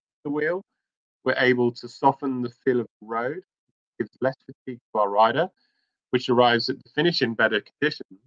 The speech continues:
Then it's our job to keep the wheel laterally stiff, so it's fast when you're climbing and sprinting, and you're asking the wheel to perform. And, and,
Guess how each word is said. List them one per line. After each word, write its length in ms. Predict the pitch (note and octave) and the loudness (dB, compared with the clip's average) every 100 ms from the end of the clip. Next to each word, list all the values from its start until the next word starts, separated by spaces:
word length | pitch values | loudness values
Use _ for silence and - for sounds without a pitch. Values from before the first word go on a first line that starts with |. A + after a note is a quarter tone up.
| - | -2
Then 140 | C#3+ | 0
it's 180 | F3 - | 0 2
our 100 | B2+ | 0
job 200 | A#2 B2 - | 0 -2 -4
to 100 | _ | _
keep 120 | C3+ - | -20 -18
the 80 | A2+ | -10
wheel 380 | A2+ A2+ G#2+ - _ _ _ - | -6 -4 -4 -6 _ _ _ 0
laterally 580 | C#3+ - - C#3+ A#2+ | 0 0 0 2 2
stiff, 380 | A#2+ - B2 F#3+ _ _ _ | -2 -2 0 0 _ _ _
so 220 | A#2+ A2 | -6 -6
it's 200 | A2 _ - | -8 _ 4
fast 300 | B2 C3 - | 4 4 -2
when 120 | A2+ | -10
you're 180 | G#2 - | -10 -4
climbing 400 | A#2+ A#2+ C3+ C#3+ - | 0 2 0 -4 -8
and 100 | G#2+ | -20
sprinting, 720 | - _ A#2+ A#2+ A#2+ A#2+ A#2+ _ - | -20 _ -12 -10 -10 -10 -12 _ -6
and 360 | A2 G#2+ G#2 - _ _ _ _ _ | -4 -4 -8 -16 _ _ _ _ _
you're 200 | A2+ A2+ | -4 0
asking 400 | C#3 D3+ - D3+ | 4 2 0 0
the 80 | C3+ | 2
wheel 240 | B2+ B2 B2 | 4 2 0
to 140 | - | -6
perform. 420 | - A#2+ C#3 A2 | -16 -2 0 0
And, 200 | A2 A#2 - | -4 -12 -14
and, 200 | A#2+ | -16